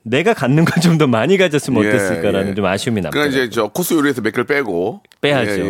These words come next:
Speaker 2: 예.
Speaker 1: 예.
Speaker 2: 제가 이제 저 결혼식 때도 이제 하하가
Speaker 1: 예.
Speaker 2: 갑자기 그 음료수를 시켜 먹는다 그래서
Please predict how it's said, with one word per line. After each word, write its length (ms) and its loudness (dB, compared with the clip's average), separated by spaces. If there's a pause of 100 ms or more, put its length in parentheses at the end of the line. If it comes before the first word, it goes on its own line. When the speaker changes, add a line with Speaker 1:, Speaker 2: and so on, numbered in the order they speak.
Speaker 2:
예. 60 -8
Speaker 1:
예. 20 -8
Speaker 2:
제가 260 0
이제 220 -4
저 160 -2
결혼식 340 -4
때도 220 -4
이제 280 -4
하하가 840 -2
Speaker 1:
예. 240 -4 (360)
Speaker 2:
갑자기 460 -4
그 160 -8
음료수를 340 0
시켜 160 -6
먹는다 240 -4
그래서 420 -4